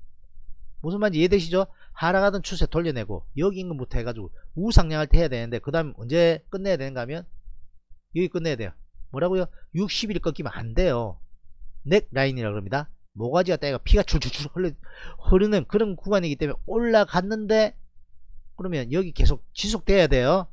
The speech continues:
그럼 추세 유지입니다. 밑으로 힘없이 쳐져요. 육십 일이 진짜 중요합니다. 육십 일 쳐지면 거의 안 된다 보시면 돼요. 그러면서 하락 추세 전환했고 이제 여기는 또 돌아섰어요. 워낙 긴 기간이니까. 그죠?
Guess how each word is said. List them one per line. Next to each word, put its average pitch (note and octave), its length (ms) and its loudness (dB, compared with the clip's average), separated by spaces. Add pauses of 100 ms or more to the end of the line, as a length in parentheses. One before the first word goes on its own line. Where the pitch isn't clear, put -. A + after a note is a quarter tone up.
(320)
그럼 F#3 300 -2
추세 D3+ 460 6 (160)
유지입니다. D#3 560 -2 (840)
밑으로 - 260 -8
힘없이 - 600 -4
쳐져요. G#2+ 520 -2
육십 F#3 420 -6
일이 F#3 100 -4
진짜 A3 280 -4
중요합니다. C3+ 680 -2 (760)
육십 F3+ 280 -2
일 E3+ 60 -8
쳐지면 F#3+ 320 6
거의 C3 160 -2
안 G#2 160 -6
된다 F3+ 220 -2
보시면 A#2+ 300 -8
돼요. A2+ 220 -4 (1900)
그러면서 - 320 -6
하락 D#3 260 -4
추세 B3 200 -8
전환했고 G3 800 -2 (300)
이제 C3+ 320 -2
여기는 F3 280 -2
또 A#2+ 100 -8
돌아섰어요. C#3+ 680 0
워낙 F#3 260 0
긴 D#3 200 -6
기간이니까. B2+ 800 -4 (320)
그죠? E3+ 260 -6